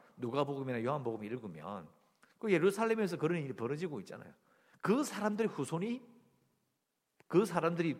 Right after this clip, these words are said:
조상이 누구냐? 바로 이 사람들인 거예요. 이 사람들이 남아있는 겁니다. 그러니까 이백 년, 삼백 년, 사백 년, 오백 년, 육백 년이 지나도 계속 예루살렘에서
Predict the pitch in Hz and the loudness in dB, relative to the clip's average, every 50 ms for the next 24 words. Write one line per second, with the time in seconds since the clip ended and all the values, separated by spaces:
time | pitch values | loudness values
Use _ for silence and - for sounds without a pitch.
0 | - - - 180 190 185 240 220 143 120 117 127 104 85 - - - - 185 208 | -8 -4 -2 -2 2 2 2 2 2 -2 -4 -4 -6 -8 -10 -12 -6 0 2 4
1 | 233 254 269 320 320 339 330 339 294 139 113 95 76 71 - - 90 95 - _ | 4 4 4 2 2 2 2 0 0 -2 -4 -4 -6 -12 -16 -18 -20 -20 -20 _
2 | _ _ _ _ _ _ _ _ _ _ _ _ _ _ _ _ _ _ _ _ | _ _ _ _ _ _ _ _ _ _ _ _ _ _ _ _ _ _ _ _
3 | _ _ _ _ _ _ _ _ _ _ _ _ _ _ _ _ 202 240 277 240 | _ _ _ _ _ _ _ _ _ _ _ _ _ _ _ _ -2 -2 -2 0
4 | 254 285 285 294 277 214 185 160 135 123 143 127 104 92 87 92 87 80 73 - | 4 4 6 6 6 4 2 2 2 0 0 -2 -4 -6 -6 -8 -12 -12 -16 -16
5 | - - _ _ _ _ _ _ _ _ _ _ _ _ _ _ _ _ _ _ | -20 -20 _ _ _ _ _ _ _ _ _ _ _ _ _ _ _ _ _ _
6 | _ _ _ _ _ _ _ _ _ _ _ _ _ _ - 220 226 226 214 170 | _ _ _ _ _ _ _ _ _ _ _ _ _ _ 2 4 4 4 4 2
7 | 147 135 131 131 160 170 170 170 165 - 202 190 180 165 151 131 113 - 135 127 | 0 0 0 0 0 0 0 -2 0 0 -2 -2 -2 -2 -2 -4 -4 -4 -4 -4
8 | 151 151 135 95 101 104 117 143 147 143 139 120 92 80 - - - - _ _ | -2 -4 -2 -2 -2 -4 -4 -4 -4 -2 -2 -2 -4 -4 -10 -20 -20 -20 _ _
9 | _ _ _ _ _ _ _ _ _ _ _ _ _ - 147 202 262 - - 302 | _ _ _ _ _ _ _ _ _ _ _ _ _ 0 2 2 2 2 0 -2
10 | 294 320 294 254 220 170 120 - 110 101 92 95 - - 208 294 302 - - - | 0 4 4 4 4 4 -2 -4 -6 -6 -6 -4 -2 -2 -4 -4 -4 -10 -18 -20
11 | - _ _ _ _ _ _ _ _ _ _ _ - 175 190 208 196 294 277 - | -20 _ _ _ _ _ _ _ _ _ _ _ -4 0 0 2 2 2 2 2
12 | 123 139 160 180 180 202 202 190 160 139 127 123 - 185 220 254 294 - | 2 2 2 2 2 2 2 2 2 -2 -4 -2 0 0 0 0 -2 -6